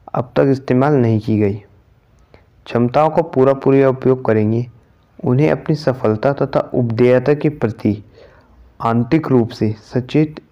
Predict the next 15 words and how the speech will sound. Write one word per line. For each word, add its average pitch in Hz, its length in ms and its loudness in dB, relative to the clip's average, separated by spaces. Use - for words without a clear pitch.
एवं 135 160 -4
गतिशील 123 460 0
होगा 104 400 -2
और - 280 -2
ऐसा 127 280 2
वातावरण 139 560 2
सृजित 147 480 -2
करना 127 280 2
होगा 110 460 -2
जिससे - 520 -2
उभरती 120 420 0
प्रवृत्तियों 127 600 2
का 143 120 0
समावेश 117 640 0
किया 151 280 -2